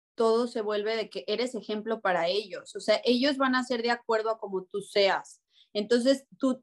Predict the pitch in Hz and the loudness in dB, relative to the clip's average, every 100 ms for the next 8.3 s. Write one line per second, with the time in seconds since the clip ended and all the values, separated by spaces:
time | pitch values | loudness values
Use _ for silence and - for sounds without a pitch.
0 | - 240 247 240 233 247 277 277 269 269 | -2 0 0 0 0 0 0 2 0 2
1 | 254 247 247 247 240 240 226 233 233 240 | -2 0 -2 -4 -6 -4 -2 -2 -2 -4
2 | _ 202 208 196 - 226 220 220 - 202 | _ -8 -6 -6 -4 -2 0 0 0 -2
3 | - 240 254 247 339 523 - 226 247 269 | 0 0 2 2 0 -2 -8 -6 -6 -6
4 | 226 226 269 254 202 202 214 233 233 226 | -10 -8 -8 -6 -6 -2 -2 0 0 0
5 | 269 427 _ _ - 208 226 226 220 214 | -2 -2 _ _ -10 -4 -2 0 -2 -4
6 | 208 247 302 277 - 247 226 226 226 214 | -4 -2 0 0 -2 -4 -2 -2 -2 -4
7 | 208 220 202 190 196 190 185 202 415 330 | -4 -6 -6 -2 -4 -4 0 4 4 0
8 | - - | -12 -20